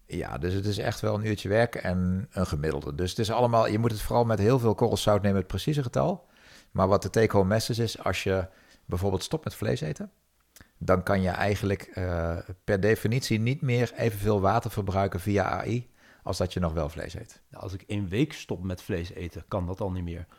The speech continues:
Speaker 2: Dus die discussie rondom het watergebruik voor een individuele, eh,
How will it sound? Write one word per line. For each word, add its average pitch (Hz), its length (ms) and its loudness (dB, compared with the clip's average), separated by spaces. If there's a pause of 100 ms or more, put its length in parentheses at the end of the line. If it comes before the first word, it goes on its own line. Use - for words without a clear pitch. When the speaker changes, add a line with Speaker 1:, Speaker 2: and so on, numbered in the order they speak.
Speaker 2:
Dus - 160 -8
die 113 160 -2
discussie 123 600 0
rondom 113 560 2 (220)
het 92 140 -10
watergebruik 107 960 0
voor 104 420 0
een 98 200 -6
individuele, 107 1160 0
eh, 95 60 -6